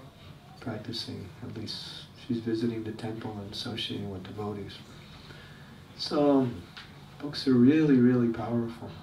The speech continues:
really very beneficial.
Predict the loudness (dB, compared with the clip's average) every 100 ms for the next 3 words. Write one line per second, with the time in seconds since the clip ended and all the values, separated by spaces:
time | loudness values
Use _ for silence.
0 | -18 -20 -20 -20 -20 -20 -20 -20 -20 -20
1 | -20 -20 -18 -14 -2 2 4 6 4 2
2 | 0 -2 -2 -2 -2 -2 -2 -2 -6